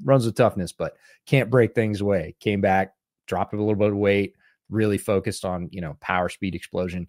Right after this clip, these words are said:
and started to rip off longer runs. And he still had those moves. And people said, "Oh, he's just a between the tackles guy."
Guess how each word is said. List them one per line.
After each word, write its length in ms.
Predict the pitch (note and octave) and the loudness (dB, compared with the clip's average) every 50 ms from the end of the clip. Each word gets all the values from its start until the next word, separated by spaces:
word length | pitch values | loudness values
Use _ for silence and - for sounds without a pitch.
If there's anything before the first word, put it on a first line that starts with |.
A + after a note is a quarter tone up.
| _ _ - - _ _ _ _ _ - | _ _ -20 -20 _ _ _ _ _ -8
and 480 | - G2 F#2 F2+ F2+ F2 F2 F2 E2 - | -4 -4 -2 -2 -2 -4 -4 -6 -8 -10
started 460 | - - - - F#2+ G2 F#2+ F#2 F2 | -12 -8 -2 0 2 2 2 0 -2
to 80 | - G#2+ | -2 -2
rip 160 | G2+ F#2+ - | -2 0 0
off 240 | G2 G2 F#2+ F2+ - | 0 0 0 0 -2
longer 260 | G2+ G2 F#2+ F#2+ F#2 | -2 -2 0 0 0
runs. 280 | F#2+ F#2+ F#2 F#2 F2+ - | 0 0 0 -2 -4 -6
And 180 | - F#2+ F#2 | -8 -8 -8
he 100 | F2+ E2+ | -6 -6
still 560 | F2 - - - - - - D3 E3 D#3+ C#3 A#2 | -6 -6 -8 -8 -6 0 6 8 8 8 8 8
had 200 | A2 G2 F2+ E2+ | 4 2 0 -2
those 240 | F2 F2 D#2+ - | -4 -6 -8 -8
moves. 220 | F2 E2+ D#2+ D#2 - | -10 -12 -12 -12 -12
And 60 | F2 | -10
people 180 | E2 G2+ F#2 F#2 | -8 -8 -8 -8
said, 140 | - - - | -10 -8 -4
"Oh, 240 | A#2+ C3+ C3+ C3 A#2+ | 0 2 2 4 2
he's 80 | A2 G2+ | 2 0
just 220 | - B2 - - | -2 -6 -8 -8
a 40 | G2+ | -10
between 300 | A2 - - A#2+ A2+ G#2 | -12 -8 -6 -4 -4 -4
the 60 | F#2+ | -4
tackles 440 | - - E2+ F2+ F2+ - - F#2 - | -4 -2 -2 -2 -2 -4 -6 -12 -12
guy." 340 | - - - - - G1+ - | -12 -12 -14 -14 -16 -18 -20